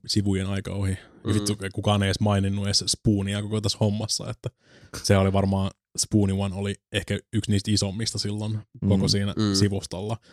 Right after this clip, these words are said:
Speaker 1: Ja sehän tota, tota, sil-, silmeen siis kuuppaa ihan sekaisin, sanotaan näin.
Speaker 3: Jaa.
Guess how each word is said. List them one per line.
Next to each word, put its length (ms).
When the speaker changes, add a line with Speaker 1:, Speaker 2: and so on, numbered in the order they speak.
Speaker 1:
Ja 60
sehän 300
tota, 300
tota, 360
sil-, 160
silmeen 440
siis 380
kuuppaa 320
ihan 200
sekaisin, 360
sanotaan 400
näin. 180
Speaker 3:
Jaa. 80